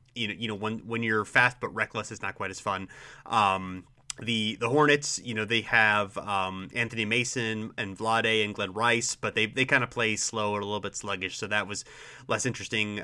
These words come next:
Um, and, and the Cavs, who actually, um, you know, are, are an interesting mix of talent. We're gonna get into them a little bit more because they have so many young players, but they also have, like, you know, seeing Shawn Kemp there in his first year, seeing Wesley Person.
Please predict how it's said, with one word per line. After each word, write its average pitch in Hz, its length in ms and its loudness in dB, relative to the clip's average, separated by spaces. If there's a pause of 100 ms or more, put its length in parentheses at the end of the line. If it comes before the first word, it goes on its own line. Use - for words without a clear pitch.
Um, 98 540 0
and, 117 280 0
and 120 440 -2
the 131 80 0
Cavs, 233 320 6
who 170 140 0
actually, 127 800 0
um, 98 600 -2 (420)
you 110 160 -4
know, 101 280 -2
are, 123 160 2
are 131 200 4
an 135 60 2
interesting 151 440 2
mix 123 220 0
of 123 80 -8
talent. 123 240 2
We're 131 80 2
gonna 135 120 4
get 131 100 2
into 123 120 -2
them 117 120 2
a 117 40 -2
little 113 160 0
bit 104 60 -6
more 110 120 -2
because 117 240 -4
they 113 120 2
have 110 120 0
so - 300 -4
many 117 220 0
young 107 260 -2
players, 127 380 0
but 110 120 -4
they 110 80 0
also 107 220 0
have, 101 80 -8
like, 104 240 -4
you 127 100 -4
know, 104 80 -2
seeing 113 240 -2
Shawn 110 240 0
Kemp 107 240 -4
there 110 120 0
in 104 80 -2
his 104 100 -6
first - 320 -6
year, 104 180 -2
seeing 107 220 -6
Wesley 101 220 -8
Person. 101 400 -6